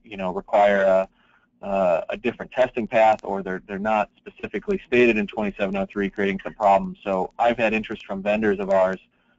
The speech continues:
um, regarding, uh, corrosion specialists say, you know, how can we become more involved, and, and I can get those people in contact with you and the,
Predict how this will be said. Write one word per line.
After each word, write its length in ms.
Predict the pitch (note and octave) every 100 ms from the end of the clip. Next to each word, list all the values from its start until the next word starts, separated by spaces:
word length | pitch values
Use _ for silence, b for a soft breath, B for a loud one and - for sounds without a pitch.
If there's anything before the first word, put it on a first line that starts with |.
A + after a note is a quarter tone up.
| _
um, 540 | F#2+ F#2+ F#2+ F#2 F2+ - _
regarding, 640 | A#2 G2+ G#2+ G2+ G2+ F#2+
uh, 320 | F#2 F#2 F2+ F2+ _ _ _ _ _ _
corrosion 500 | - A#2 A2+ G#2+ G2 - _ -
specialists 560 | - G#2 - G2 F#2+ -
say, 220 | G2+ F#2+
you 140 | -
know, 100 | G2
how 180 | F#2+ G2+
can 160 | F#2+ G2
we 220 | F#2+ F#2+
become 320 | F2+ - G2+
more 220 | G2 F#2+
involved, 440 | F#2 F#2 F#2+ F#2 F#2
and, 200 | F#2 F2+
and 140 | F#2+ F#2+
I 80 |
can 140 | F#2+ G2
get 120 | G2
those 160 | F#2+ F#2
people 300 | G2+ - F#2
in 80 |
contact 460 | F2 F#2+ F#2 F#2 -
with 140 | F#2 F#2+
you 220 | F#2 F#2
and 100 | F2+
the, 120 | F2